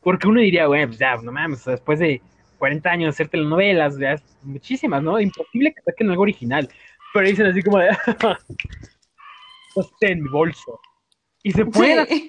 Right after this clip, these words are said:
Speaker 1: cosas buenísimas y te quedas así como de, "No lo puedo creer, Ernesto sigue vivo".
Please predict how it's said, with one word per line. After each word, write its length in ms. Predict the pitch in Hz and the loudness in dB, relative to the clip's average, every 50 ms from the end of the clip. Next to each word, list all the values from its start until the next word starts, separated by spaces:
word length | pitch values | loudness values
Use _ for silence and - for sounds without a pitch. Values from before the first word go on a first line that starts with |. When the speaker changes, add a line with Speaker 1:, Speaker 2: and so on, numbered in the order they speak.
| - _ | -12 _
Speaker 1:
cosas 380 | - - - _ 320 277 240 202 | -14 -14 -12 _ -10 -8 -2 0
buenísimas 880 | 208 202 196 202 202 226 349 415 - - 453 453 415 359 302 262 226 196 | 2 4 4 4 4 2 0 -2 -6 -8 -6 -2 0 0 2 2 0 0
y 40 | |
te 140 | 185 - 185 - - | -2 -4 -10 -14 -6
quedas 140 | 254 285 311 302 | -2 -2 -2 -2
así 120 | 269 - - | -4 -8 -4
como 140 | - 311 285 226 | 0 2 2 4
de, 200 | 226 214 190 - - 302 294 302 320 330 320 - 302 285 269 254 - - - | 4 2 2 0 -4 -6 -4 -4 -4 -4 -4 -4 -4 -6 -8 -10 -10 -6 0
"No 280 | 185 190 190 202 233 | 2 4 6 6 6
lo 160 | 247 254 269 208 - _ | 6 4 4 2 -2 _
puedo 300 | 202 240 262 262 240 233 - | 0 2 4 4 4 2 -2
creer, 640 | - 160 151 165 208 254 277 269 226 208 - - - _ _ _ _ _ _ _ | -6 -8 -2 2 2 4 4 4 2 0 -4 -8 -12 _ _ _ _ _ _ _
Ernesto 720 | - 214 208 208 202 185 185 202 247 269 254 - - _ - | 0 2 2 2 2 0 2 2 0 0 -2 -4 -12 _ -20
sigue 320 | - - 220 226 190 165 | -6 -4 -2 -2 0 -2
vivo". 480 | 151 196 240 240 220 170 135 - - _ | 0 0 0 2 2 0 -2 -4 -10 _